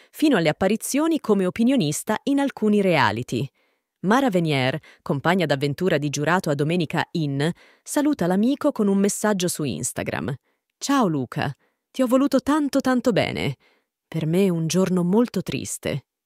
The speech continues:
scrive. Quanta vita insieme! Tanti anni di albe a uno Mattina, nei freddi inverni scaldavi sempre lo studio con grandi sorrisi, sempre con la battuta pronta. Il messaggio di Eleonora Daniele,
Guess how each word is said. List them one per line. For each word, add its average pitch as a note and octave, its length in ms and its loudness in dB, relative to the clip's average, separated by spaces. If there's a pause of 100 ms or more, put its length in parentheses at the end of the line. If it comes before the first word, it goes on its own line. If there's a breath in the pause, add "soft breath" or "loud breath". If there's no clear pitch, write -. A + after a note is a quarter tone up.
scrive. C3+ 640 -6 (560)
Quanta B3 460 -6
vita C3+ 320 -4
insieme! D#2 800 -8 (400)
Tanti G3 380 2
anni F#3+ 240 2
di D#3 120 0
albe E3+ 320 4
a C#3+ 80 4
uno E3+ 280 0
Mattina, C#3+ 680 -2 (220 loud breath)
nei A#3+ 180 4
freddi A3 360 0
inverni G3 520 4
scaldavi G#3+ 480 0
sempre B3+ 460 -2
lo G3 80 0
studio G3 360 -2
con E3 200 -2
grandi F3+ 340 2
sorrisi, C3+ 640 -4 (260 soft breath)
sempre A#3 460 -4
con F#3+ 160 -2
la F3 80 -2
battuta E3 380 -4
pronta. F#2+ 480 -6 (560)
Il A3+ 180 2
messaggio A3+ 460 0
di F3 100 0
Eleonora F3 420 0
Daniele, C3 600 -4